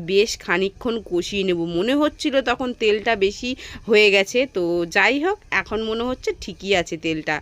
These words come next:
তারপরে একটু তেল হলে কিন্তু ভালো লাগে এই পাবদা মাছের রেসিপিটায়। আর এদিকে না কাঁচা লঙ্কা কটা চিড়ে রেখেছিলাম, তো সেই কাঁচা লঙ্কাগুলোও দিয়ে দিয়েছি, অল্প একটু লঙ্কার গুঁড়োও দিয়েছি, একটু ঝাল ঝাল হবে। এইবারে এই মশলাটাকে ভালো মতন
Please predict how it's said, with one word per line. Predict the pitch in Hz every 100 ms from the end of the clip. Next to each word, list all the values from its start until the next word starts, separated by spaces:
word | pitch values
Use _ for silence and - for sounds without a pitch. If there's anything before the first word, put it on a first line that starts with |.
| - - 277 226
তারপরে | 214 202 202 226 -
একটু | 226 - 311
তেল | - 247 247
হলে | 269 247
কিন্তু | 220 240 247
ভালো | 208 185 190
লাগে | 208 208 202 143
এই | 180 196 175
পাবদা | 170 170 190
মাছের | 190 185 208 185
রেসিপিটায়। | 170 175 - 180 185 196 247 403 - 269 -
আর | 175 -
এদিকে | 180 196 254
না | 277
কাঁচা | - 175 180 208
লঙ্কা | 202 202 214 202
কটা | 196 202
চিড়ে | - 202 196
রেখেছিলাম, | 196 196 202 214 214 220
তো | 196
সেই | - 185 -
কাঁচা | 175 180 190
লঙ্কাগুলোও | 185 190 196 190 196 202
দিয়ে | 190 196
দিয়েছি, | 196 196 202 233
অল্প | - 156 147
একটু | 175 160 202
লঙ্কার | 175 170 175 196
গুঁড়োও | 175 180 185 202 202
দিয়েছি, | 208 202 196 156
একটু | - - 285
ঝাল | 208 185 175
ঝাল | 202 185
হবে। | 190 175 220 415 - - 254
এইবারে | 165 190 202 190
এই | 185 226
মশলাটাকে | 214 190 - 202 196 214 190
ভালো | - 180 190 202
মতন | 196 208